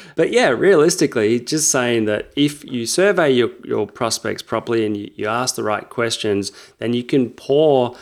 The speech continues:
you know, the answers or, you know, things that people didn't like it or did like it, and just let people know what's changed about your product.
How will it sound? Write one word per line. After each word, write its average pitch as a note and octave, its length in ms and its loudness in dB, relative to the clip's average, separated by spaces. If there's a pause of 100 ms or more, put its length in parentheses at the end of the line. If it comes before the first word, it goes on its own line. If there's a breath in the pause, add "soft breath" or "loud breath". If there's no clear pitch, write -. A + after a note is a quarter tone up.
you F3+ 100 2
know, A#2 80 0
the A2 120 0
answers B2 560 0
or, G2+ 260 0
you A#2 100 -6
know, G2+ 160 -8 (100)
things C3+ 200 4
that A2+ 120 -4
people A#2 220 -2
didn't C#3 180 2
like C3+ 300 -2
it C3+ 120 2
or G2+ 240 -6
did C3+ 280 -2
like B2+ 260 0
it, B2+ 60 -6
and G#2 180 -6
just B2+ 220 -4
let - 320 -4
people A2+ 340 0
know A2 300 2
what's G2+ 260 -6
changed D3+ 560 0
about G#2+ 220 -2
your G2 80 -8
product. G#2 420 -4